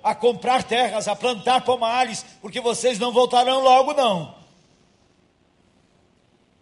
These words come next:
Daniel é um dos cativos que foi pra Babilônia. E lá na Babilônia, cai nas mãos de, de Daniel o rolo do profeta Isaías. No capítulo nove, ele diz: "No primeiro ano do reinado de Da-, Dario,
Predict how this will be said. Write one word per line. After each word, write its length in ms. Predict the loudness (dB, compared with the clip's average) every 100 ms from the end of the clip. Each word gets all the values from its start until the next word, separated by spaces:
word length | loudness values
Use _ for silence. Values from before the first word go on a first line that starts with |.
| _
Daniel 460 | -10 -6 -4 -2 -4
é 40 |
um 80 | -8
dos 180 | -14 -10
cativos 520 | -10 -8 -10 -10 -16
que 100 | -14
foi 180 | -14 -12
pra 120 | -10
Babilônia. 440 | -10 -10 -16 -18 _ _ _ _ _ _ _ _ _ _
E 60 | -10
lá 200 | 0 2
na 100 | 4
Babilônia, 580 | 2 2 0 0 -4 -10
cai 260 | -2 -2
nas 340 | -2 -8 -10 -12
mãos 300 | -10 -8 -8
de, 140 | -12 -16 _ _ _ _
de 140 | -12
Daniel 420 | -4 -4 -2 -2
o 60 | -2
rolo 340 | 2 2 2
do 100 | -8
profeta 420 | -6 -6 -4 -8
Isaías. 420 | -4 -4 -4 -6 -10
No 100 | -8
capítulo 440 | -8 -8 -10 -2
nove, 300 | 2 2 0
ele 140 | -8
diz: 360 | -8 -10 -12 -14 -20 _ _
"No 120 | -16
primeiro 480 | -10 -2 0 2 2
ano 320 | 0 -4 -8 -16 -20 -6
do 80 |
reinado 560 | -4 -4 0 0 -2 -6
de 320 | -10 -8 -8
Da-, 180 | -6 -8
Dario, 600 | -4 -4 -2 -2 -4 -8